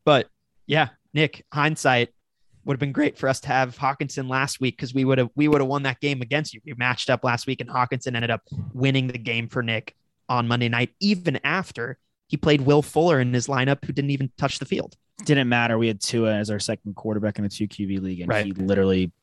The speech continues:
Speaker 2: fell to the floor. So that stunk.
Speaker 1: Yeah.
Speaker 2: Tuss, close us out.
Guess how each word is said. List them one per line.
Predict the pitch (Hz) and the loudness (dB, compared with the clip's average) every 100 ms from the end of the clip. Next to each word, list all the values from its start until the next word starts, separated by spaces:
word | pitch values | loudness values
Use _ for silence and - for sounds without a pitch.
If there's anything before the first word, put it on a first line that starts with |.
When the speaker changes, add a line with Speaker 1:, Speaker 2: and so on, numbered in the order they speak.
| _ _ _ - | _ _ _ -12
Speaker 2:
fell | - 92 | -2 0
to | - | 2
the | 85 | 0
floor. | - 82 71 69 - - | 0 0 0 -2 -6 -2
So | - 80 76 - _ _ - _ | 0 2 0 -6 _ _ -20 _
that | - - | -14 -12
stunk. | 76 73 - - | -10 -12 -14 4
Speaker 1:
Yeah. | 147 | 6
Speaker 2:
Tuss, | 131 - | 6 0
close | - - 147 143 | -10 0 2 2
us | 139 | 2
out. | 131 110 | 2 2